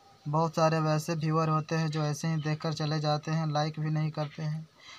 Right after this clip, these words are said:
हालांकि उन्हों-, उनके पैसा चुकाने का, शायद चुकाने पड़ रहा होगा पैसा, इसकी वजह से ये भी नहीं करते हैं।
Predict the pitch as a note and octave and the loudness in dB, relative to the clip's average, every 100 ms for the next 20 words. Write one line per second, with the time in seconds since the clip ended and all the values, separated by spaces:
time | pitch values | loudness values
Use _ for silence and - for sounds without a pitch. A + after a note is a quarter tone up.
0 | - F3 F#3 G3 F#3+ F#3 F#3+ F3+ F#3+ F3+ | -4 6 6 6 4 4 4 2 -4 -2
1 | E3+ D#3+ F3 F3+ F3+ F3+ F3+ E3+ - E3 | -2 0 2 2 4 4 2 0 0 0
2 | E3 F#3+ F3+ E3 D#3+ E3 D#3+ D#3+ D#3+ D#3 | 2 2 0 2 2 2 0 4 6 4
3 | F3 G#3 - - _ _ _ _ - D#3+ | 2 -8 -20 -20 _ _ _ _ -8 2
4 | D#3 D#3 D#3+ D#3 D3+ - D#3+ D#3 D#3+ D#3 | 2 2 0 -2 -4 -6 0 2 2 2
5 | D3+ D3+ D3 D3 C#3+ C#3+ C#3 C#3+ D#3 - | 2 4 2 0 -2 -6 -4 -6 -6 -12
6 | D#3+ D3 - D#3+ D#3 D3+ D3 D3+ D3+ D3 | -8 -8 -4 -2 -2 -2 -4 -2 -2 -2
7 | D3 C#3 C#3 C3+ C#3 - C#3 C#3+ D3+ | -4 -4 -4 -6 -10 -8 -6 -6 -8